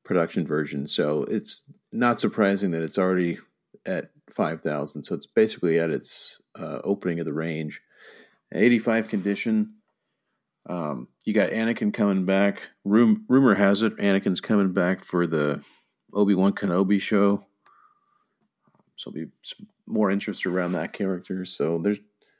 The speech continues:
pretty cool item to see here. It'd be cool to get both of the Anakin and that Emperor first shot in the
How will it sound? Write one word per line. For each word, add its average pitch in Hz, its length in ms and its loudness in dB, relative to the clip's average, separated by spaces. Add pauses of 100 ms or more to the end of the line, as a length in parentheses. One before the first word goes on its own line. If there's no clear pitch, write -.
(640)
pretty 123 160 2
cool 107 220 4
item 90 240 2
to 87 60 -2
see 90 280 0
here. 76 280 -6 (760)
It'd 123 140 4
be 139 100 10
cool 147 300 8
to 101 120 8
get 107 320 4
both 101 300 2
of 90 160 -2
the 82 400 0 (280)
Anakin 101 400 0
and 92 220 2
that 78 300 -4
Emperor 85 500 -2 (300)
first - 320 -2
shot 82 200 2
in 73 120 -2
the 69 200 -6